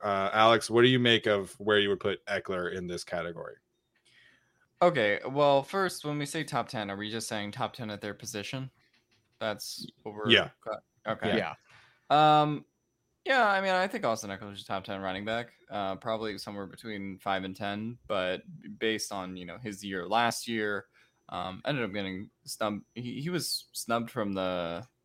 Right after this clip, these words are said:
Speaker 2: Pro Bowl, right?
Speaker 1: Yeah, he
Speaker 2: Or
Speaker 1: was not a Pro Bowl. Yeah, he was not a Pro Bowler,
Speaker 2: That's
Speaker 3: How did we
Speaker 1: unfortunately.
Speaker 3: fail to
Speaker 2: that's
Speaker 3: do that?
Speaker 2: Yeah, I still don't understand how that worked and <laughs> how he, he put up the season he did without being a Pro Bowler. Um, but yeah, I, I really don't get that at all.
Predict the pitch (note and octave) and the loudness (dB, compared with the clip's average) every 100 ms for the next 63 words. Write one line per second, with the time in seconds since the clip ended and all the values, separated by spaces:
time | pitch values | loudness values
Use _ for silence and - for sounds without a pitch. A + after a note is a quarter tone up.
0 | _ _ _ B2 G2+ E2+ F2 G2 A2+ - | _ _ _ -2 0 0 2 0 -2 -8
1 | _ _ - D#2 G2 F2+ G#2+ A2 A2 A#2+ | _ _ -6 -2 0 2 2 2 6 6
2 | A#2+ - G#2+ F#2+ F2 E2 G2 G2 F#2 F#2 | 6 4 2 2 -2 -4 -8 -8 -6 -6
3 | F#2+ F#2 - E2+ F2 A2+ - - B2+ D#3+ | -4 -6 -4 -2 0 0 -2 4 4 6
4 | A#2+ C#3+ - A#2 C3+ A2+ A2+ G#2+ F#2+ A#2+ | 4 2 6 8 8 8 4 2 4 4
5 | D#2 E2 - - G#2 G2+ E2+ G2+ E3+ G#2+ | 4 -4 -12 -2 2 4 4 4 2 -2
6 | G2 F2+ F2+ F2 - G2+ F2+ F2+ G2 E2+ | -2 -4 -4 -8 -8 -8 -6 -6 -8 -4
7 | E2 D2+ D#2+ A2+ C3 - - A2+ B2+ A3 | -2 -2 -2 2 2 0 -6 -4 8 10
8 | F#3+ G#3 F3 G3 F3 C3+ C#3+ C3 B2 A#2+ | 10 10 8 4 2 2 0 0 -4 -8
9 | A#2+ A#2 A#2+ A#2 A2 A2 G2+ G#2 G#2+ G2+ | -6 -4 -4 -4 -4 -2 -2 -2 -4 -8
10 | F#2 G2+ G2+ G#2+ G#2 - - - _ - | -4 -4 -2 -2 -4 -6 -18 -20 _ -8
11 | - D#2+ D2 G1+ D#2+ - - _ - D#2 | -4 -2 -2 -4 -8 -14 -20 _ -4 -4
12 | D2+ D#2 - G2 - - E2 - D2 C#2 | -4 -4 0 -2 -4 -8 -8 -6 -6 -6
13 | - - - - - - - - | -8 -10 -10 -10 -10 -10 -6 -6